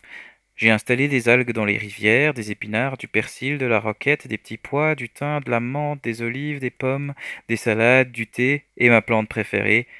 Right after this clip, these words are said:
la Marie-Jeanne. Enfin, je veux dire du cannabis. En gros, tout ce qu'il faudrait pour un bon pique-nique. Soit. Si la personne qui, euh, écoute ceci serait intéressée par les détails,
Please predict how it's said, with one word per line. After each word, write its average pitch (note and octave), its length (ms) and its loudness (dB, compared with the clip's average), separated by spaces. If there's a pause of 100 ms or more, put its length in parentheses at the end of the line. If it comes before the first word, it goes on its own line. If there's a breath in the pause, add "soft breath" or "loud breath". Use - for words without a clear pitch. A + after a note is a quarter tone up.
(180 loud breath)
la A2+ 160 4
Marie-Jeanne. G#2+ 560 0 (280)
Enfin, G#2 260 -4
je - 100 -8
veux G#2 60 -8
dire G#2 140 2
du G#2 120 -6
cannabis. G#2 440 -2 (540 loud breath)
En A#2+ 120 4
gros, C3 340 -2 (100)
tout F#3 140 0
ce - 140 0
qu'il C#3+ 200 -2
faudrait B2+ 380 2
pour B2+ 200 2
un A#2 180 6
bon A#2+ 180 -4
pique-nique. - 580 -8 (880)
Soit. - 280 -6 (600 loud breath)
Si - 180 -6
la A#2 120 6
personne C#3 360 0
qui, C3 520 -8
euh, G#2+ 180 -2
écoute - 320 -4
ceci B2+ 440 -6
serait A2+ 360 -4
intéressée A#2 560 0
par A2+ 260 -2
les A2 120 -4
détails, C#3 560 -2